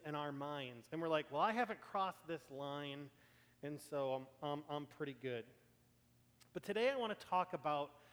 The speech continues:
a more, uh, general view of sin, and that is missing the mark. Which some of you may have heard before as a traditional way of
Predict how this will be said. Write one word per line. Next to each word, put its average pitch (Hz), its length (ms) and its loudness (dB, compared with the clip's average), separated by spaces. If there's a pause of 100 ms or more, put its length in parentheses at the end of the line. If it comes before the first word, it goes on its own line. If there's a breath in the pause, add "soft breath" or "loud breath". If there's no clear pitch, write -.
(220 loud breath)
a 151 80 0
more, 151 480 0
uh, 127 380 -2 (420 loud breath)
general 180 600 4 (960)
view 165 480 4
of 151 140 0
sin, 123 500 -8
and 139 200 -4
that 185 280 0
is 143 380 0 (680 soft breath)
missing 175 600 -4 (220)
the 147 80 0
mark. 127 520 -6 (1400 soft breath)
Which - 180 -4
some 254 160 2
of 220 120 2
you 214 180 -2
may 180 160 2
have 160 140 -2 (160)
heard 170 280 2
before 135 520 -2
as 131 100 -4
a 139 60 -4
traditional 160 640 -2
way 135 240 2
of 139 100 0